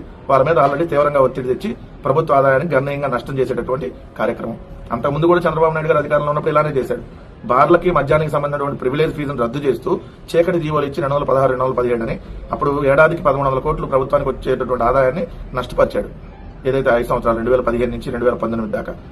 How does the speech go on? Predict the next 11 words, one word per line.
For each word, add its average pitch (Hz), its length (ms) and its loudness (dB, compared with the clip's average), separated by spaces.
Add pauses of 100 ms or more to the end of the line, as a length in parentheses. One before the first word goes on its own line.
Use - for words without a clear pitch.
(180)
విచ్చలవిడిగా 147 520 2
ప్రైవేట్ 139 300 2
దుకాణాలను 127 400 0
ప్రోత్సహించి 123 600 -4 (320)
నలభై 123 260 4
ఐదు 120 160 2
వేల 120 240 0 (100)
బెల్ట్ 120 240 -4
షాపులు 135 220 2
ఉండే 123 120 -4
అంతకుముందు. 113 420 -6